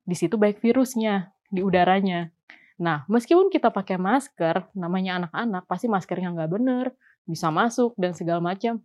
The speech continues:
maka akan pasti tertular covid. Oleh karena itu, Parno ngelihat rumah sakit kemarin sempat penuh kayak gitu, ya udah deh, di rumah aja.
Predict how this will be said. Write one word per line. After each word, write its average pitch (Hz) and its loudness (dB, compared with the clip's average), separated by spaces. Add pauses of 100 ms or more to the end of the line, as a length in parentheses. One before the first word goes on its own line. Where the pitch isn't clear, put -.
maka 180 -2
akan 208 -6
pasti 196 -4 (320)
tertular 180 0
covid. 156 -4 (400)
Oleh 170 0
karena 170 -2
itu, 170 -4
Parno 180 0 (500)
ngelihat 185 0
rumah 180 0
sakit 175 -4
kemarin 175 -2
sempat 175 -2
penuh 180 -2
kayak 175 -4
gitu, 240 -4
ya 202 0
udah 180 0
deh, 208 2
di 175 -4
rumah 175 -4
aja. 170 -6